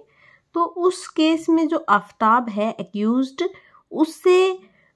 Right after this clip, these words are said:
पॉलीग्राफ टेस्ट उस पे कंडक्ट किया गया और, अ, आफ्ताब से क्वेश्चनिंग की गई मर्डर के बारे में और उसने किस तरह से बॉडी को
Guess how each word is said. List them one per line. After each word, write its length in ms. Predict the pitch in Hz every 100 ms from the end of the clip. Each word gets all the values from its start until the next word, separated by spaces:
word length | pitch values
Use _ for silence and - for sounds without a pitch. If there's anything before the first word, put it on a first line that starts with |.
| 226
पॉलीग्राफ 800 | 226 226 277 302 330 320 330 330
टेस्ट 300 | 240 247 262
उस 140 | 240 233
पे 100 | 254
कंडक्ट 460 | 247 190 185 196 -
किया 280 | 214 220
गया 220 | 226 254 370
और, 540 | - 220 240 302 415 - _ _ -
अ, 40 | 208
आफ्ताब 760 | 208 196 208 - 240 247 269 320 330 330 -
से 300 | 220 - 269
क्वेश्चनिंग 640 | 285 240 233 - 254 302 311
की 180 | 220 208
गई 340 | 196 214 294 - _ _ 247
मर्डर 420 | 214 214 214 240
के 120 | 262
बारे 280 | 254 254 269
में 240 | 277 403
और 240 | 427 247 240
उसने 260 | 233 269
किस 300 | 269 277 269
तरह 240 | - 240 233
से 160 | 226
बॉडी 380 | 240 214 202 214
को 300 | 220 247 403